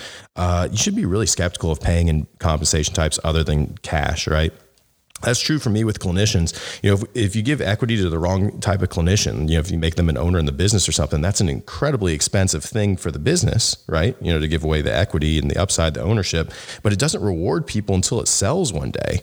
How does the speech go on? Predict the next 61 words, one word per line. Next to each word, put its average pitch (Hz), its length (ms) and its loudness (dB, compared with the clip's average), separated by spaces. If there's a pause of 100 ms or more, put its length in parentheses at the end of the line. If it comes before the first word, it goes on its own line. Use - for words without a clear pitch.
right? 95 280 0
Or 80 60 -2
unless 87 260 2
you're - 80 -2
paying 80 220 2
dividends 78 540 0
or 78 60 0
distributions 78 600 0
along 76 260 -2
the 73 80 -2
way. 73 280 0 (320)
But 101 180 2
normally 113 420 0
it 82 60 -2
doesn't 110 340 0
reward 92 480 -2
people 95 320 -2
along 95 260 2
the 87 60 0
way. - 300 -2 (380)
It's 92 160 -2
kind - 160 0
of 104 80 -2
this 107 160 0
ephemeral 98 400 0
thing 107 280 0
that 78 120 0
it - 60 -8
takes 110 200 0
a - 60 0
pretty 156 220 -2
sophisticated 104 540 -2
person 95 300 0
to 80 80 2
understand. 85 640 0 (260)
And 98 120 -2
you 101 40 2
should 117 140 0
always 165 220 0
pay 123 180 0
people 117 300 -2
in 90 80 2
the 82 40 2
thing 95 260 0
that 85 160 0
they 87 200 2
understand 78 540 2
and 73 100 2
that 76 140 0
they 73 160 0
value. 65 420 -2 (160)
Otherwise, 87 460 0
it's 80 100 -2
a 76 60 -2
bad 80 260 0
deal 80 160 2
for 76 140 -2
both 76 260 0
of - 100 -6
you, - 140 -4
right? 80 240 2